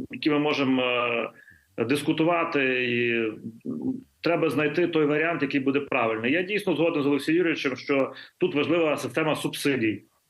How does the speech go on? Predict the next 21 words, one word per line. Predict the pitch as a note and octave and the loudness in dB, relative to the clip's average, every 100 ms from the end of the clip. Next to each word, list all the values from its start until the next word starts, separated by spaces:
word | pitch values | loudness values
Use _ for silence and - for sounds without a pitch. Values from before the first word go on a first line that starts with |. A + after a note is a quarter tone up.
| _ _ | _ _
Е, | B2 B2 | 0 0
і, | D3 E3 D#3+ | 2 2 2
е, | D3 - B2 B2 B2+ B2 B2 A#2+ | -2 -4 -2 0 0 0 0 -2
потрібно | C#3+ C#3 F3+ D3+ D#3 D3 B2+ C#3 | -2 0 0 0 0 0 0 -4
су-, | - - - - C3+ | -2 -4 -2 0 0
е, | |
субсидії | - C#3 - E3 C3 B2+ D#3+ | 0 -2 0 0 2 0 0
автоматизовувати, | D3 D#3+ D3 C#3 C#3 C3 B2 C3 D3 F3+ F3 - _ _ _ _ - | -2 0 0 0 0 2 2 2 0 -2 -4 -8 _ _ _ _ -4
е, | A#2+ B2+ | 0 0
потрібно | C#3+ C#3+ F#3+ D#3+ D#3+ D3+ - | 0 2 2 2 2 2 0
субсидії, | - C3+ - E3+ D3+ C#3+ - | -4 -4 0 2 2 0 0
е, | B2+ | -2
спрощувати | A#2 - E3+ E3 C#3+ C3+ C#3 | -2 2 2 2 2 2 2
з | |
бюрократичної | B2 C#3+ D3 - C#3 C3+ C3 | 2 0 0 -2 0 0 0
точки | C3+ - C#3 | 0 0 0
зору | F#3 G3+ D#3 - - | 0 0 -2 -4 0
і, | F3 | 2
можливо, | F3 E3+ E3 | 4 4 2
навіть | D#3+ E3 C#3+ | 2 2 2
цифровізовувати | F#3 E3+ D#3+ D3+ C#3+ C3 B2 C3+ C3+ E3 | 0 2 2 2 2 2 2 0 0 -2